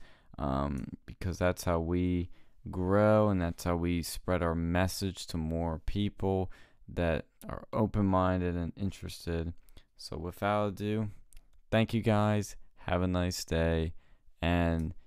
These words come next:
um, don't,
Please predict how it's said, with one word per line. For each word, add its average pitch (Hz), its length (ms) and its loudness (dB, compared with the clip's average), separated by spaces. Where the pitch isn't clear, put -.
um, 71 640 -2
don't, 95 380 2